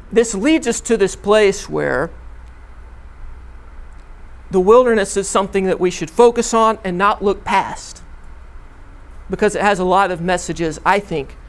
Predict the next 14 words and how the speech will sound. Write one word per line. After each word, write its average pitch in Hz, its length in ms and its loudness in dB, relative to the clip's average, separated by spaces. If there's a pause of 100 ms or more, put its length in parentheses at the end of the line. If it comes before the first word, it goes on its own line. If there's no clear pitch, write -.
(160)
for 208 380 6
our 185 180 2
own 240 200 6
life, 233 420 4 (480)
and 190 380 2
we 202 160 4
will, 196 340 6 (200)
uh, 170 320 4
kind 208 240 2
of 202 60 0
explore 190 460 2
some 175 220 -2
of 160 60 0
those 156 440 4